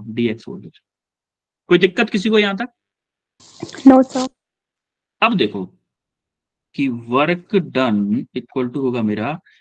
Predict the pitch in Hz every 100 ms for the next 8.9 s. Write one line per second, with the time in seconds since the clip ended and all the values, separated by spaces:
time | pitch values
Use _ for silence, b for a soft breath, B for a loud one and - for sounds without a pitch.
0 | b _ _ _ _ _ _ - 175 175
1 | 202 190 139 127 110 113 127 _ _ _
2 | - 233 262 - 185 202 - - - -
3 | 165 - - - _ 160 175 196 190 190
4 | 240 - - 190 247 240 - - - _
5 | _ _ _ _ _ _ _ _ _ _
6 | _ _ - 147 165 170 175 - 120 117
7 | 104 95 90 - 185 190 202 196 190 196
8 | - - 185 180 190 185 202 196 220